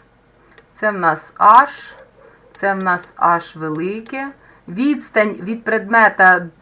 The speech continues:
від, е, стовба до людини, це ми позначили з вами А, і нам потрібно знайти відстань Х.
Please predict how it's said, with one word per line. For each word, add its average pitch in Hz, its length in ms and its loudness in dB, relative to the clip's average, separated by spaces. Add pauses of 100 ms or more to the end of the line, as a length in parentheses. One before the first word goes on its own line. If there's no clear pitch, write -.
(280)
від, 233 300 -8
е, 190 500 0
стовба 202 580 4
до 190 200 -2
людини, 180 500 -4
це 185 200 -8
ми 180 160 -4
позначили 170 680 -8
з - 120 -18
вами 160 400 2
А, 254 300 6 (320)
і - 60 -14
нам 247 200 4
потрібно 214 480 -8
знайти 165 680 -8
відстань 190 480 -12 (320)
Х. - 260 -20